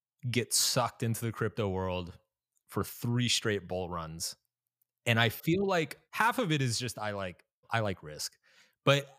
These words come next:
it is so fascinating from a psychological point of view. Last year, there was a saying that was going around, wh-, which was that crypto was speed running financial history. I would add other things to that. I would add religious cults. I would add black markets.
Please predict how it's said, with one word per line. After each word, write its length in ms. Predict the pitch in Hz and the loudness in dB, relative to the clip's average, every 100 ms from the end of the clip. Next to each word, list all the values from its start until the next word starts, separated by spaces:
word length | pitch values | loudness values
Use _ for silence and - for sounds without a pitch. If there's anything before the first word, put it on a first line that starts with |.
| _ - | _ 0
it 140 | 165 | 2
is 160 | 165 131 | 2 2
so 540 | - - - 165 208 | 0 -2 0 2 2
fascinating 880 | 202 - 143 139 156 147 131 117 113 | 0 -4 -2 0 0 0 0 0 -2
from 160 | 117 110 | -2 -2
a 40 | |
psychological 720 | - 107 110 98 92 95 98 | -2 -2 -2 -2 -2 -4 -6
point 240 | 87 90 85 | -6 -8 -8
of 80 | |
view. 320 | 85 80 78 - _ - - | -10 -10 -12 -14 _ -12 0
Last 340 | 135 151 - | 4 4 4
year, 140 | 151 135 | 2 2
there 100 | 123 | 2
was 120 | 110 | 0
a 80 | 107 | 0
saying 340 | - 117 110 | 2 2 0
that 120 | 104 | -2
was 100 | 104 | -4
going 220 | - 107 98 | -4 -2 -2
around, 320 | 98 98 95 95 107 | -4 -4 -6 -6 -6
wh-, 40 | 120 | -6
which 140 | 107 | -6
was 120 | 107 | -4
that 180 | 101 101 | -2 -2
crypto 340 | - 147 143 131 | 0 0 2 2
was 160 | 117 | 4
speed 420 | - - 113 110 | 4 2 -2 -4
running 380 | 101 101 98 95 | -2 -2 -2 -4
financial 460 | - 92 92 92 101 | -4 -4 -4 -4 -4
history. 520 | 95 90 - 127 139 139 - | -4 -4 -2 -2 -2 -6 0
I 140 | 135 180 | 2 4
would 140 | 147 | 2
add 180 | 131 131 | -2 -4
other 220 | 127 127 | -2 -2
things 320 | - 101 90 | 0 0 0
to 60 | 98 | -2
that. 180 | 85 82 | -4 -4
I 80 | 98 | -2
would 120 | 104 | -2
add 380 | 101 107 101 90 - _ - | -2 0 -2 -4 -12 _ -2
religious 500 | 120 113 113 104 - | 0 0 -2 -2 -4
cults. 640 | - 131 139 - - - _ _ - | 0 0 2 -2 -4 -6 _ _ 2
I 140 | 107 | 4
would 180 | 107 107 | 4 0
add 400 | 110 104 101 95 92 - | -2 -2 -2 -4 -6 -12
black 400 | 127 113 104 101 | -8 -2 0 0
markets. 640 | 107 120 135 147 - - | -2 0 0 0 0 -2